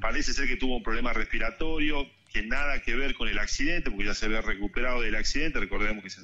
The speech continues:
le habían incluso puesto una malla, todo, para que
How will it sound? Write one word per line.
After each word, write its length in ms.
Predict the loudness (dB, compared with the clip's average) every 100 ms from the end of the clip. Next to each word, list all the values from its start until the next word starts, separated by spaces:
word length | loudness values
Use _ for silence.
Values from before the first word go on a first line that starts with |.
| -6
le 100 | -2
habían 320 | 0 0 -4 -10 _ _ _
incluso 460 | -8 -2 -2 0 -2
puesto 440 | -4 0 0 0 -4 -14 -20 -20 _
una 200 | -4 -2
malla, 500 | 0 0 0 0 0
todo, 220 | 0 0 0
para 140 | -2 -2
que 240 | 0 -2